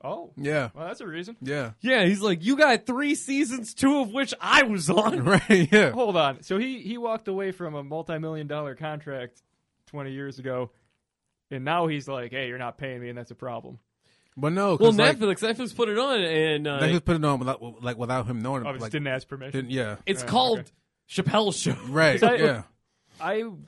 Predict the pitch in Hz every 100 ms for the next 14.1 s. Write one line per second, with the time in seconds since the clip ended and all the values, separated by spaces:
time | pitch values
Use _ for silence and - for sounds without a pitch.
0 | _ _ 226 226 269 - 156 185 233 214
1 | 190 - 208 277 311 - 285 349 135 190
2 | - 220 165 196 196 180 156 147 139 139
3 | 143 113 - - 113 135 _ _ _ _
4 | _ _ _ _ _ _ - 240 359 311
5 | - - 151 156 123 127 120 190 233 277
6 | 202 196 - 254 - 226 302 - 123 170
7 | 190 180 285 - 165 139 175 160 160 196
8 | 220 175 202 180 147 139 165 143 131 -
9 | 131 127 127 123 151 120 107 113 113 110
10 | - - 104 113 - 104 107 92 123 147
11 | 107 101 104 - - _ - - 104 113
12 | 110 107 110 113 - 143 123 107 - -
13 | 170 160 135 - - 120 135 - - 113
14 | 110